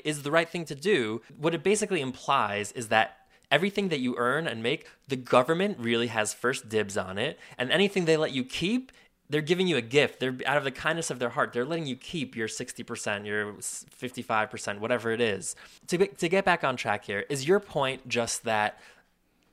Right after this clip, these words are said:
this tax is only gonna affect the super rich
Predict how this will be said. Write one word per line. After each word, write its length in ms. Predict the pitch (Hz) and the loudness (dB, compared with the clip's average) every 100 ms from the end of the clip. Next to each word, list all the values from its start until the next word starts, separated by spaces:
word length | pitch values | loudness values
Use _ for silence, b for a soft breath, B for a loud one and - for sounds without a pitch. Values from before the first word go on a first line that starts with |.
| _ _ _ - | _ _ _ -8
this 220 | 135 - | -4 -4
tax 340 | - 156 170 | 2 2 2
is 120 | 127 - | -4 -4
only 220 | 123 151 | -2 -2
gonna 200 | 160 170 | -2 -2
affect 380 | 160 - 110 - | -2 -2 -4 -4
the 80 | - | -10
super 580 | - - - 147 180 151 | -8 -8 -6 -4 -2 -2
rich 460 | 101 101 - - | -2 -4 -6 -10